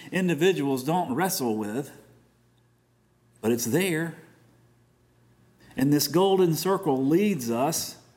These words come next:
from the why to the how. Those how factors, how do we address the why? How do we respond to the why?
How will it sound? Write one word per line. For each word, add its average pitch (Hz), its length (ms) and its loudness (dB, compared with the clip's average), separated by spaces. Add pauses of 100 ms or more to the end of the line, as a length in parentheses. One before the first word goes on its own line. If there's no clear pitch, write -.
(540)
from 131 200 0
the 113 80 0
why 170 640 -2 (680)
to 139 140 0
the 120 120 -2
how. 92 360 -8 (1040)
Those 139 240 2
how 180 440 2
factors, 160 680 -2 (320)
how 202 180 0
do 208 60 4
we 185 400 2 (180)
address 135 560 -2
the 117 220 -2
why? 113 480 0 (180)
How 196 180 0
do 214 80 4
we 180 500 2 (280)
respond 127 840 -2 (580)
to 139 120 0
the 117 100 0
why? 110 520 -4